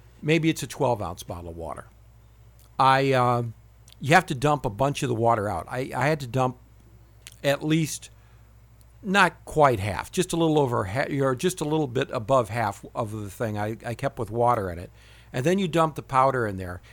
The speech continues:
and you have to shake it like crazy. And it, it's really hard to dissolve. But, you know, with a lot of shaking,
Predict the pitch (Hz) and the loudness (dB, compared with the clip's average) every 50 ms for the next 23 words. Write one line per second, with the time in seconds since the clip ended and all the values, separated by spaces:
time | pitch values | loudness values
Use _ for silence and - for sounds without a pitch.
0 | - - - 131 139 143 170 175 165 - 131 - - - - 190 190 185 185 180 | -20 -8 -6 -2 0 2 2 2 2 0 -4 -6 -4 0 0 0 0 0 0 -2
1 | 143 156 156 143 131 - - - - 143 135 127 120 107 - - 82 - - - | -2 0 -2 -2 -2 -4 -10 -6 -2 0 0 0 0 -2 -4 -8 -12 -16 -20 -20
2 | - - - - - - 139 143 139 - - - - 151 123 - 135 131 175 185 | -20 -20 -20 -8 -4 0 0 0 0 -2 -6 -6 -6 -6 -4 -4 0 2 4 4
3 | 190 170 147 151 151 147 135 131 139 120 113 98 113 98 73 57 50 - - - | 4 4 4 6 4 4 4 0 -4 -6 -6 -6 -6 -6 -6 -6 -8 -10 -14 -20
4 | - - - - - - - - - - - 123 127 151 143 143 - - - 170 | -20 -20 -20 -20 -20 -20 -20 -20 -20 -16 -6 0 2 2 2 2 -2 -8 -10 -4
5 | 160 156 151 135 123 123 127 - 135 127 127 131 135 139 143 156 160 135 - - | -2 0 0 0 -2 -4 -6 -8 -6 -4 -2 0 4 4 6 6 4 2 0 0
6 | 147 135 127 - 131 131 127 123 | 2 2 2 0 -2 -4 -4 -6